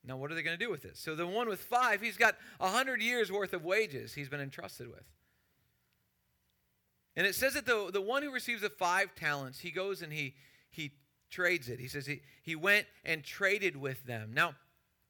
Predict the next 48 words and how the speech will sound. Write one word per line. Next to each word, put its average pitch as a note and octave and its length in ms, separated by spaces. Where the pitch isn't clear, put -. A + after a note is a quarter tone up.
in E3 140
our G#3 160
day F3+ 180
and C#3 80
age, C#3 240
it's A2 160
easy E3+ 300
for D3 160
us C#3 100
to B2 80
think, C3 260
like, A#2 200
he D3 100
went E3+ 280
and C#3 120
bought C#3 340
Bitcoin. A#2 480
You D3 140
know F#3+ 80
what G3+ 80
I G3 60
mean? G#3+ 200
Like, F#3 280
it's F#3 160
like F3 200
he F3+ 120
got, F#3 200
which, D#3+ 240
by G#3 160
the D#3 80
way, E3 160
not F#3+ 180
been F#3+ 120
as D#3 160
good A3+ 140
of E3 80
an D3 60
idea D#3 280
lately. D3 320
Um, D3+ 380
all F3+ 80
right, G#3 180
so, F#3+ 60
but C4+ 120
he, B3 80
like, C4+ 280
we C4 100
have, A#3+ 140